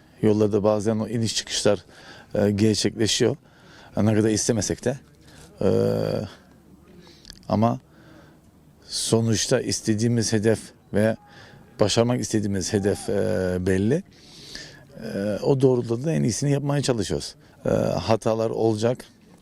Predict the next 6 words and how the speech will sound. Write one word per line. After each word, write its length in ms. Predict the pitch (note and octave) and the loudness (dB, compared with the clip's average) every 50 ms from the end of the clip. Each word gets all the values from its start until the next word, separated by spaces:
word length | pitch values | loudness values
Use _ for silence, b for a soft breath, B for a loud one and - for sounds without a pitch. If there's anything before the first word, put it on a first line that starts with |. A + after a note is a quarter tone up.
| - - - - - - - | -20 -20 -20 -20 -20 -4 0
iniş 300 | C3+ A#2+ B2 B2 A2 - | 2 4 4 4 4 2
çıkışlar 440 | - - - B2 - - - A#2 A2 | 0 0 0 0 0 2 2 2 2
olacak. 500 | G#2+ G2+ G#2 F#2+ A2 A#2+ C#3 - - B B B B B B B B B - - - | 4 2 2 2 0 -2 -2 -4 -10 B B B B B B B B B -14 -10 -6
E, 40 | - G#2+ G#2 A2 A2 A2 A2 A2 G#2+ G#2+ | -4 -2 0 0 0 0 0 -2 -2 -2
ama 240 | A2 A2+ A2+ A2+ G#2+ | -2 0 0 2 0
sonuçta, 640 | G2+ - - A#2+ A#2 A2 G#2 - - - A#2+ B2+ | 0 0 0 0 0 0 -2 -4 0 0 0 0